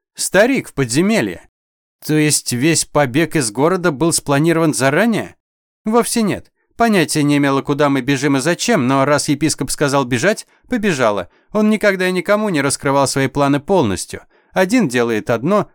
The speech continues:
другой другое, без вопросов. Потому не спрашивай меня о причинах подмены княжны.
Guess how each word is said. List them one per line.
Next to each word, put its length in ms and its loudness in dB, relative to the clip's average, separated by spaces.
другой 340 0
другое, 580 0
без 200 -2
вопросов. 640 -2
Потому 400 2
не 100 0
спрашивай 500 0
меня 300 0
о 40 -4
причинах 500 -2
подмены 480 0
княжны. 560 -6